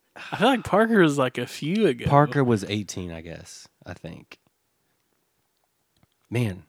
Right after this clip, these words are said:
Speaker 2: how do we not know? Can you, or <laughs>
Speaker 1: I have no clue.
Speaker 2: Could you, um, can you
Speaker 1: Should we call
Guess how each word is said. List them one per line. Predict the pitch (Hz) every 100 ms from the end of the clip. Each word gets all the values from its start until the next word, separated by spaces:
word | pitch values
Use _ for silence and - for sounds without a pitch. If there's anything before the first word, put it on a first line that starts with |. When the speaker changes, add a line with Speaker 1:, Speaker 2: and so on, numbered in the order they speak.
| _
Speaker 2:
how | - 151
do |
we | 160
not | 139 127
know? | 107 110 95
Can | - 120
you, | - -
or | 139 - 165 -
<laughs> | 220 -
Speaker 1:
I | 190
have | 185 147
no | 143 139 131
clue. | 127 123 -
Speaker 2:
Could | 156 131
you, | 160 180 170
um, | 143 135 120 110 101 - - - _ _ _ _ _ _ _ _ _ _ -
can | 113
you | 123 131
Speaker 1:
Should | 104 139
we |
call | 143